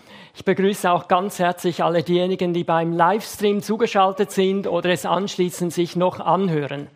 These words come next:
Und ich möchte Sie wirklich ermutigen, wenn Sie die ersten beiden Vorträge nicht gehört haben bis jetzt,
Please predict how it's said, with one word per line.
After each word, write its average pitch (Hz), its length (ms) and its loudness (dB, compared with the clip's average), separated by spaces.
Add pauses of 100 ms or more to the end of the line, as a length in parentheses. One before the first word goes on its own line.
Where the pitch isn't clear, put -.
(680)
Und 202 100 2
ich 196 80 2
möchte 226 240 2
Sie 220 200 2
wirklich 226 360 2
ermutigen, 226 840 2
wenn 190 260 0
Sie 190 320 0
die 175 180 -4
ersten 214 560 2
beiden 190 400 2
Vorträge 196 920 2
nicht 214 640 0
gehört 214 420 4
haben 190 360 2
bis 180 200 0
jetzt, - 600 0